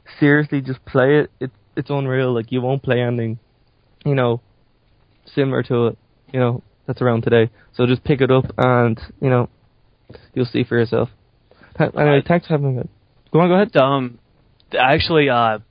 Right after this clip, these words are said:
Speaker 2: the fact that I know a lot about Greek mythology is the fact that my father showed me the original Clash of the Titans,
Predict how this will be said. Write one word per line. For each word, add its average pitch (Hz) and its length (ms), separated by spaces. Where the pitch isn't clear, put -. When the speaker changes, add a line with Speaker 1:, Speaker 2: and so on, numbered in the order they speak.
Speaker 2:
the 123 120
fact 135 240
that 135 80
I 120 80
know 120 200
a - 20
lot 113 220
about 113 260
Greek - 160
mythology 117 580
is 110 280
the 110 80
fact 110 260
that 120 80
my 107 160
father 113 320
showed 113 240
me 117 120
the 110 120
original 107 420
Clash 110 380
of 120 60
the 104 60
Titans, 113 500